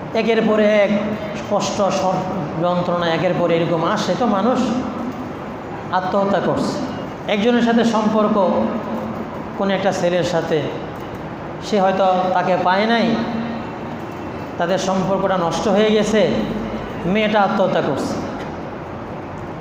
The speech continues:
আবার ছেলেটাও, তার সাথে সম্পর্ক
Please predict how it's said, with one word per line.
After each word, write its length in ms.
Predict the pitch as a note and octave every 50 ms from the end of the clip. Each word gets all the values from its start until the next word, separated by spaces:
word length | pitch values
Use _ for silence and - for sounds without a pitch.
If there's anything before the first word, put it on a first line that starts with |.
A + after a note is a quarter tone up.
| - F3
আবার 140 | G3+ A#3+ A#3+ - A3
ছেলেটাও, 440 | A3+ A3+ A#3+ A#3 A#3 - B3 C4 C#4+ D4+ - - B3 - - - - - - - - - - - - - - -
তার 140 | E3 D3+ -
সাথে 140 | F#3 F#3+ A3 F#3+ G3
সম্পর্ক 300 | G#3 G#3 G#3 G#3 A3 G#3+